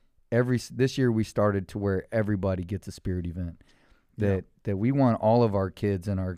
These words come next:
Speaker 1: and our campuses to go to that event so that those kids feel seen, that those kids know that, that their efforts are validated by others. It doesn't, it shouldn't matter, but we know it feels good. And that's how we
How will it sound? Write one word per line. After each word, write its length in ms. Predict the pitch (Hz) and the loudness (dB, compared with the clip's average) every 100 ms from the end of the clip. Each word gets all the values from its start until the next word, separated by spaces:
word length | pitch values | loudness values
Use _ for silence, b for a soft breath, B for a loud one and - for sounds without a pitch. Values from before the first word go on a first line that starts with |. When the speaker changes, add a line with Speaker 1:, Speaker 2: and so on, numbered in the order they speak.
| 76 | -6
Speaker 1:
and 140 | 101 92 | -4 -4
our 100 | 90 | -4
campuses 580 | 101 90 98 90 95 - | -4 -4 -6 -8 -8 -8
to 100 | 90 | -6
go 300 | 101 101 98 | -2 -2 -2
to 340 | - 104 92 b b b b | -4 -6 -6 b b b b
that 280 | 101 101 98 | -2 0 0
event 520 | 95 82 98 98 - - b b | -2 -2 -2 -2 -4 -20 b b
so 220 | - - 117 | -6 2 4
that 200 | 110 98 | 4 4
those 260 | 123 135 | 2 2
kids 380 | - 117 107 92 | -2 -2 -2 -4
feel 260 | - 107 95 | -4 -2 -2
seen, 420 | - 101 85 82 b b b - | -4 -4 -4 -8 b b b -6
that 180 | 98 | -4
those 240 | 113 123 - | 0 0 -2
kids 460 | - 113 104 - - | 0 0 0 -4 0
know 320 | 107 107 104 | 2 2 2
that, 360 | 95 95 - b b b b | 0 -2 -6 b b b b
that 320 | 113 98 92 | -2 -2 0
their 320 | 92 120 127 110 | 2 2 2 0
efforts 420 | 107 - 104 - | -4 -2 -4 -2
are 100 | 101 | -2
validated 680 | 92 101 98 92 98 95 87 | 0 -2 -2 -2 -2 -4 -6
by 200 | 123 101 | -8 -6
others. 560 | - 107 123 151 151 - | -2 -2 0 0 -2 -6
It 140 | 104 | -2
doesn't, 400 | 120 131 127 - b b b b b | 2 2 0 -2 b b b b b
it 140 | 113 | -4
shouldn't 360 | - 170 147 107 | 0 2 2 2
matter, 520 | 98 98 117 147 165 | 2 2 2 4 2
but 300 | 143 107 107 | 0 2 4
we 160 | 107 98 | 4 2
know 220 | 104 98 | 2 2
it 120 | 87 | -2
feels 280 | - 90 85 | -6 -6 -6
good. 300 | 85 85 - b b b b b - | -10 -12 -14 b b b b b -2
And 360 | 107 98 87 | 0 0 -2
that's 320 | 104 110 143 - | 0 0 0 -2
how 180 | 160 147 | 0 0
we 340 | 117 107 | 2 0